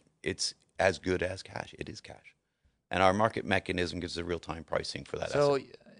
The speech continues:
Speaker 2: does this mean that there's very little that needs to be changed in the civil code? In, in
Speaker 1: Yes, well, when we built all this, we, we very carefully mapped it to existing workflow, um, processes. So, um, we, when, when we're, when we're defending this,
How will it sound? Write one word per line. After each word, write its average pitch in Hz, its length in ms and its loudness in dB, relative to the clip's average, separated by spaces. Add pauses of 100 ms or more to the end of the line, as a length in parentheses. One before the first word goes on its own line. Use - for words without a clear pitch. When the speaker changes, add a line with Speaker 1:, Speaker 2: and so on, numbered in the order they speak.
(120)
Speaker 2:
does 127 160 -4
this 143 180 -6
mean 127 300 -2
that 117 260 0
there's 110 240 -6
very 123 280 0
little 113 340 2
that 113 180 2
needs 110 180 -2
to 110 60 -8
be 104 100 -4
changed 107 380 -4
in 110 80 -4
the 104 60 -4
civil 104 280 -4
code? 117 360 -6
In, 127 200 -16
in 120 160 -14 (100)
Speaker 1:
Yes, 143 220 12
well, 139 180 8
when 139 180 6
we 135 80 8 (200)
built 165 220 10
all 165 100 8
this, 110 240 6
we, 117 140 4
we 110 180 0
very 120 220 6
carefully 117 420 4
mapped 104 360 2
it - 100 -6
to 101 100 -2
existing 98 500 -2
workflow, 87 640 2 (520)
um, 80 220 2
processes. - 560 -4 (160)
So, 85 440 2
um, 82 260 2
we, 131 460 4
when, 104 200 4
when 95 160 2
we're, 90 160 0 (220)
when 104 140 2
we're 104 80 4
defending 98 480 4
this, - 240 -8